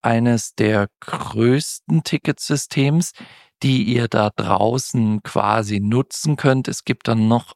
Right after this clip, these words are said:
ein großes, aber dessen Namen mir immer wieder nicht einfällt. Und in diesem Ticketsystem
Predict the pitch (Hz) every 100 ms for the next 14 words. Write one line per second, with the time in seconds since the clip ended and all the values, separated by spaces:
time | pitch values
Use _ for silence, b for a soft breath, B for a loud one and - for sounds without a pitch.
0 | _ 110 113 127 - - 123 123 123 127
1 | - B B B 117 113 120 - 120 110
2 | 120 127 110 113 107 107 110 107 - 117
3 | 113 151 147 b b b b _ - 127
4 | 127 120 - _ _ _ 190 180 165 147
5 | 143 139 - 131 143 - 135 120 - 120
6 | 120 123